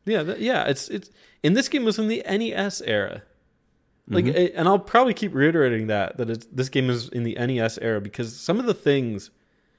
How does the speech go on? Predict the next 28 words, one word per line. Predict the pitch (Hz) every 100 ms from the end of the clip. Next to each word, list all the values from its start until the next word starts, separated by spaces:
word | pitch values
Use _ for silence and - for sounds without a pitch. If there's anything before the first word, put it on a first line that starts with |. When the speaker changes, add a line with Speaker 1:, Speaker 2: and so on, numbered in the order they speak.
| _ _ _
Speaker 1:
are | 127
so | 120 - 170
forward | 185 - 160 143 123
thinking. | 113 117 110 95
It, | - 120 -
it | 123
just | 127 107 98
blows | 107 117 127 143
my | 147 113
mind | 98 101 95 87 107 _
that | - 104
they | 120
would | 113 107
have. | 104 - - - -
It | 160
seems | - 330
like | 370
they | 226
wanted | 175 175 180
to | 170
try | - 165
a | 143
lot | 131 131
of | 127
things | 143 127
and | 123
actually | 117 135 - 165
succeeded | 131 - 120 123 107 -